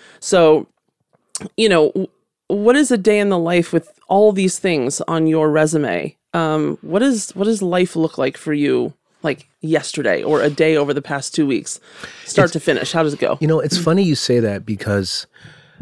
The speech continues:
Speaker 2: I remember a couple years ago, my social media was just that. It was an exposure of me, you know, whether it be on television or the B-,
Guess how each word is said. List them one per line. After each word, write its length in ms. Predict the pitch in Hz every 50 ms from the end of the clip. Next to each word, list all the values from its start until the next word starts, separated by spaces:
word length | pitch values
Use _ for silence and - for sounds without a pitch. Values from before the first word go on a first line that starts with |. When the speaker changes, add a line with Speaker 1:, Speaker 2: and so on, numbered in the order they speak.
| - _
Speaker 2:
I 40 | -
remember 240 | 113 139 165 147 135
a 40 | 117
couple 320 | - - 139 - - 113
years 320 | 98 92 95 98 98 85 -
ago, 440 | 87 78 80 76 73 67 65 62 - - _ _ _ _ _ _ _ _ _ _ _ _ _ _ - -
my 80 | - 92
social 380 | 90 - 131 113 - - - 95
media 320 | 87 90 85 90 90 82
was 320 | 76 73 76 82 87 87 -
just 320 | - 80 78 73 - -
that. 300 | - 69 64 - - - -
It 60 | 80
was 240 | 78 - - 71 78
an 80 | 76
exposure 720 | 76 - - - - - 85 82 85 85 78 76 80 73 71
of 500 | 67 67 69 65 65 - - - - -
me, 480 | - 147 156 147 123 107 - - - _ _ _ _ _
you 120 | - 73
know, 340 | 69 67 65 65 69 67 67 _ _ - - _ _ _
whether 320 | - 76 76 73 76 73
it 320 | 71 71 65 - _ - -
be 140 | - 82 78
on 120 | 76 78
television 840 | - - 80 73 73 69 64 71 71 69 69 - 73 69 69 69 69
or 400 | 64 62 67 67 67 65 65 69
the 140 | 67 62 131
B-, 240 | - - 151 -